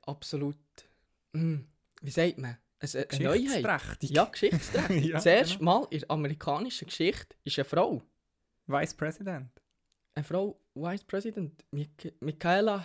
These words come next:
Speaker 1: Harris.
Speaker 2: Ich
Speaker 1: Nein.
Speaker 2: glaub, Kamala Harris.
Speaker 1: Kamala Harris. Ja.
Speaker 2: Genau, voll. Und es ist ja, es ist noch eine rechte Sache, so, weil sie ist, glaub ich, die erste dunkelhäutige asiatische Abstammung, wo, wo wie so ein, äh,
Speaker 1: Ja, genau, ja.
Speaker 2: ranghöchstes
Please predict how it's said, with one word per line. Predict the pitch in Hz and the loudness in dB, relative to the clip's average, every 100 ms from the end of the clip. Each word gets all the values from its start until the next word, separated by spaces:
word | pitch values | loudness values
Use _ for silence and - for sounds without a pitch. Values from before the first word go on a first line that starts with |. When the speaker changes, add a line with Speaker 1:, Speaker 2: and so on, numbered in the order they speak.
| - | -2
Speaker 1:
Harris. | 180 202 139 - - - _ _ _ | 0 0 -4 -10 -16 -20 _ _ _
Speaker 2:
Ich | - | -2
Speaker 1:
Nein. | 147 170 | 2 2
Speaker 2:
glaub, | 131 | 0
Kamala | 151 151 160 135 | -2 0 0 0
Harris. | 135 127 127 | -2 -4 0
Speaker 1:
Kamala | 160 160 160 147 135 | 0 2 0 -2 -2
Harris. | 135 120 117 - _ | -4 -8 -10 -16 _
Ja. | - 127 | -2 -2
Speaker 2:
Genau, | 127 143 139 | -2 -6 -8
voll. | 123 147 143 135 - | -8 -8 -6 -10 -4
Und | 147 156 | -2 0
es | |
ist | - | 0
ja, | 180 - | 0 0
es | - - | -4 -2
ist | |
noch | 180 170 | 0 0
eine | - 147 | 0 0
rechte | 175 - 208 | 0 -2 -8
Sache, | - 262 117 - | -4 -2 -2 -6
so, | - 147 | -2 0
weil | 139 | 0
sie | 143 185 | 2 0
ist, | 160 | 0
glaub | - 139 | -2 -4
ich, | - | -4
die | 147 | -8
erste | 151 180 - - 180 175 - _ _ _ _ _ _ | -4 -4 -6 -6 -4 -4 -6 _ _ _ _ _ _
dunkelhäutige | 156 170 214 233 - 220 185 208 - - 202 208 | -2 0 -2 -6 -6 -4 -2 -4 -6 -10 -8 -8
asiatische | - 143 - 143 190 - 196 - 147 - | -8 -8 -4 -2 -2 -6 -8 -6 -6 -6
Abstammung, | - 165 - - - 170 170 180 185 185 - _ | 0 0 0 -10 -4 -2 0 -2 -2 -2 -6 _
wo, | 143 139 135 | 2 4 4
wo | 135 135 | 2 0
wie | 147 160 - | 0 -4 -6
so | - 160 | -2 -2
ein, | 156 | -2
äh, | 131 - 139 135 131 - _ _ _ | -6 -8 -6 -6 -6 -12 _ _ _
Speaker 1:
Ja, | 156 | -6
genau, | 151 175 175 | -4 -4 -2
ja. | 147 | -2
Speaker 2:
ranghöchstes | 156 175 151 160 165 123 107 - | 0 -2 0 0 0 -4 -4 -4